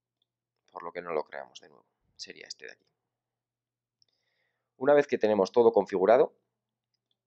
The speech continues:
simplemente accedemos a la transacción F B L uno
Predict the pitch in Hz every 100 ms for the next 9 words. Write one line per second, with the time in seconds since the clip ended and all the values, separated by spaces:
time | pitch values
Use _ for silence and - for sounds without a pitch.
0 | _ _ _ _ _ - - 104 90 90
1 | 98 107 107 - - 92 101 110 - -
2 | 87 87 - 87 - 92 - 98 113 _
3 | _ _ _ _ _ _ _ _ _ _
4 | - - - - _ _ - - - _
5 | _ 107 110 113 - _ _ 110 110 107